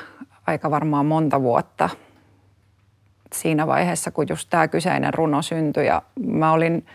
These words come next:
törmännyt sellaiseen, sanotaanko, ongelmaan, että aina kun mä kirjoitin näitä naisen kehoon ja, äh, synnyttämiseen, raskauteen, keskenmenoon liittyviä runoja, niin mä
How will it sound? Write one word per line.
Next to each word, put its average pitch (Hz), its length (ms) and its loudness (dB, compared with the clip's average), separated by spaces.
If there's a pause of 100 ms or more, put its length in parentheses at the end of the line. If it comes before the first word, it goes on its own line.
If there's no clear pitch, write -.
(880)
törmännyt 185 420 0
sellaiseen, 165 640 0 (120)
sanotaanko, 156 600 -2
ongelmaan, 160 680 2
että - 340 -2 (440)
aina 165 220 0
kun 156 120 0
mä 160 80 2
kirjoitin 156 500 0
näitä 139 420 -2 (580)
naisen 160 420 0
kehoon 151 1080 2
ja, 117 380 2 (340)
äh, - 360 -6
synnyttämiseen, 156 2000 -2
raskauteen, 143 1080 0
keskenmenoon 143 1120 0 (160)
liittyviä 143 640 0
runoja, 151 400 0
niin 147 140 -2
mä 151 180 -2